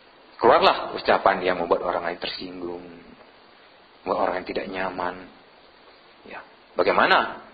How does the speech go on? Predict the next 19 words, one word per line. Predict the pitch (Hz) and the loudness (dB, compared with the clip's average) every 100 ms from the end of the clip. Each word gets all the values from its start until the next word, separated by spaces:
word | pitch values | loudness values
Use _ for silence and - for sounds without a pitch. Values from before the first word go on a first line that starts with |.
| - | -10
satu | - - | -4 2
kehidupan | 113 113 110 107 | 4 4 4 4
yang | 107 | 4
nyaman, | 110 110 110 107 110 | 4 4 4 2 -2
kehidupan | - 120 113 110 107 | 0 2 4 2 2
yang | |
sejahtera, | 117 110 107 113 107 107 - - - | 0 2 4 4 4 2 -4 -14 -2
kehidupan | 151 151 156 156 | 4 6 6 6
yang | 156 | 6
rukun, | 156 160 160 165 156 165 170 165 160 - - - - | 8 6 8 8 6 4 -6 -12 -16 -20 -20 -20 -8
itu | 113 131 117 | -4 0 0
bisa | 104 - 90 92 - | -2 0 0 0 -6
tercipta? | - - - - 90 - - - - - - - - - - - | -10 -10 -10 -10 -10 -10 -16 -20 -20 -20 -20 -20 -20 -20 -16 -10
Andai | 85 85 | -6 -2
kata | 85 107 90 - - | 0 2 0 -4 -10
seseorang | - 98 95 98 | -2 0 0 2
masih | 104 - - 160 117 | 0 0 -2 -2 -2
begitu | - 123 - - | -4 -4 -8 0
kuatnya | - 190 208 202 123 - | 6 6 4 0 0 0